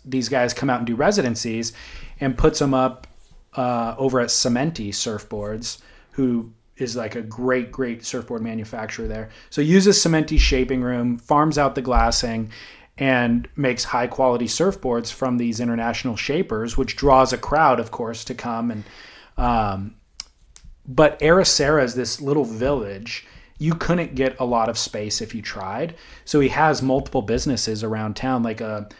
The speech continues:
the retail shop, but then, like, a little cafe that does really great health conscious food. Then he has, like, a surf lodge that he developed. And then he has a restaurant that he's developed. And the restaurant is phenomenal. We had dinner there. I did not stay at the surf lodge,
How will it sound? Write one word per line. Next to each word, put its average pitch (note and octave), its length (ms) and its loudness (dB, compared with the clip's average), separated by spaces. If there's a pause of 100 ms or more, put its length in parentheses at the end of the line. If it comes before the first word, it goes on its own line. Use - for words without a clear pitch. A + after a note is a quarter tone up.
(120)
the B2 80 -10
retail F#3+ 360 4
shop, F3 400 6
but C3+ 140 -6
then, C#3 140 4
like, C3+ 180 0
a - 40 -2
little C3+ 180 2
cafe D3+ 600 2
that C#3+ 140 -2
does B2+ 200 -2
really C3+ 400 4
great B2 460 0 (760)
health - 460 0
conscious A#2 460 -4
food. C3+ 440 -4 (480)
Then C3+ 120 2
he C#3 60 4
has, B2 220 4
like, B2+ 140 -2
a A#2+ 40 -2
surf A#2+ 360 0
lodge G#2+ 720 0 (120)
that A#2+ 80 -2
he A#2 80 2
developed. F#2 560 -8
And B2 120 2
then C3+ 120 4
he C3 80 4
has C3 160 4
a B2 40 0
restaurant A#2 640 0
that F#2+ 80 -16
he's F#2 160 -12
developed. F2 580 -14 (340)
And C3 100 0
the B2+ 60 2
restaurant B2+ 480 4
is A2 120 -2
phenomenal. A2 520 -2
We A2 100 -4
had G#2+ 140 -2
dinner A2+ 200 -2
there. A2+ 240 0
I B2 80 2
did A#2 180 0
not C#3+ 240 4
stay A2+ 180 -4
at G2+ 80 -6
the A2 60 -6
surf G#2 320 -4
lodge, G#2 520 -6